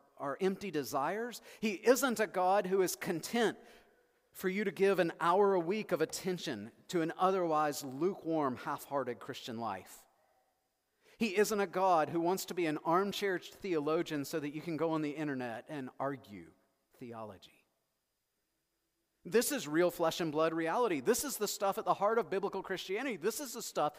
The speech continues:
that martyrs two thousand years ago were willing to die for, and even some of our brothers and sisters around the world are dying for today. This is gospel truth. And we're gonna come to some, some mind-blowing things in John's gospel.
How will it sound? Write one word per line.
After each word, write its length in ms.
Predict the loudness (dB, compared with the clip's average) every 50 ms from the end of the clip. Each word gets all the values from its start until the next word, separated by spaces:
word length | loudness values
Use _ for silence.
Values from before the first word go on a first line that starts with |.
| -10 -20 -20 -8 -2 2
that 160 | 2 2 2
martyrs 480 | 2 2 2 2 4 2 0 -2 -2
two 160 | -6 -8 -8 -2
thousand 460 | 2 2 4 4 2 0 -2 -2 -2
years 240 | -4 -4 -4 -4 -2
ago 200 | 0 2 2 2
were 140 | 2 0
willing 300 | 0 0 0 0 0 -2
to 80 | -2 -4
die 360 | -4 -2 -2 0 0 0 -2
for, 440 | -4 -6 -10 -10 -10 -10 -12 -16 -18 _ -20 -20 -16 -8 -4
and 160 | -4 -4 -2
even 340 | -4 -4 -4 -2 -2 -2 -2
some 180 | -2 -4 -4
of 80 | 0 0
our 80 | 0 0
brothers 380 | 2 2 0 0 0 -4 -4
and 100 | -6 -6
sisters 400 | -6 -6 -8 -8 -8 -8 -8 -6
around 300 | -6 -6 -4 -4 -4 -4
the 80 | -4 -6
world 340 | -4 -4 -2 -2 -2 -2 -2
are 120 | -2 -4 -2
dying 400 | -2 -2 -2 -2 -2 -4 -4 -6
for 240 | -6 -4 -4 -4
today. 600 | -4 -4 -8 -8 -6 -6 -6 -4 -6 -8 -12 -16 _ _ _ _ _ _ _ _ _ _ _ _ _ _ _ _ _ _ _ _ _ _ _ _ _ _ _ _ _ _ _ _
This 180 | -6 -4 -4 -4
is 100 | -4 -6
gospel 460 | -4 -2 -2 -2 -2 -4 -8 -10 -10
truth. 440 | -10 -10 -10 -10 -10 -10 -10 -8 -4
And 100 | 0 0
we're 100 | 2 2
gonna 160 | 2 0 -2
come 260 | -2 -2 -2 -2 0
to 60 | -2 -2
some, 240 | -2 -2 -2 -2 -4 -10 -20 -20 -10
some 280 | -4 -2 -2 0 0 0
mind-blowing 640 | 0 2 2 2 0 0 0 0 0 0 0 -2 -4
things 360 | -6 -6 -8 -6 -6 -6 -6
in 140 | -4 -4 -4
John's 320 | -4 -4 -4 -4 -4 -4
gospel. 580 | -6 -6 -6 -6 -8 -10 -10 -10 -10 -12 -12